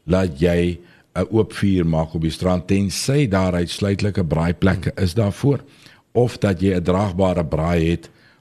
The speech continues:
waarop jy jou vuur kan maak. Maar jy kan nie jou vuur of op die sand, of op die gras, of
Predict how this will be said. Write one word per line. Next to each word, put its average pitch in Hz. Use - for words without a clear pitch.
waarop 85
jy 85
jou 82
vuur 85
kan 73
maak. 78
Maar 82
jy 90
kan 110
nie 131
jou 92
vuur 117
of 127
op 110
die 101
sand, 92
of 120
op 123
die 107
gras, 90
of 131